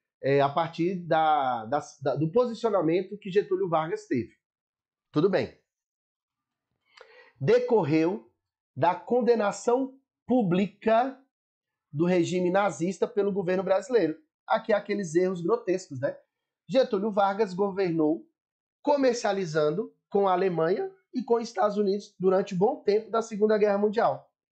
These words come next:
ok? E, inclusive, porque, é, eu até expliquei isso pra vocês, a Alemanha era um grande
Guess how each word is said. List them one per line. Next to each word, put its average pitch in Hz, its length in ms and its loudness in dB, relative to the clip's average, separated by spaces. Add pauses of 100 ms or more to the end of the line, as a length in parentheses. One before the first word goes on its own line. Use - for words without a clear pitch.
ok? 185 500 0 (240)
E, 226 120 4
inclusive, 208 720 0
porque, 214 600 0 (320)
é, 139 160 2
eu 135 60 4
até 156 220 2
expliquei 220 480 -2
isso 170 200 -2
pra 156 140 0
vocês, 170 580 -2 (220)
a 139 100 2
Alemanha 170 360 0
era 202 100 0
um 180 80 -2
grande 233 580 0